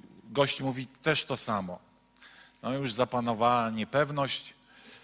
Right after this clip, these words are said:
"No dobrze, dobrze, no super, super", no, ale wszyscy zaczynają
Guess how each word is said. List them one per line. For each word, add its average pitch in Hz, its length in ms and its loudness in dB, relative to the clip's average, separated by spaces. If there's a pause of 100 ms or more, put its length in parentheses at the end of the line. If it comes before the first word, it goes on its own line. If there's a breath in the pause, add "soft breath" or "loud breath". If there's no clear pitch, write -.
(420 loud breath)
"No 107 180 -2
dobrze, 131 380 4
dobrze, 120 400 2
no 110 160 0
super, 131 400 -2
super", 139 460 -2
no, 104 440 -4 (480 loud breath)
ale 95 300 -6
wszyscy - 320 -8
zaczynają 107 560 -4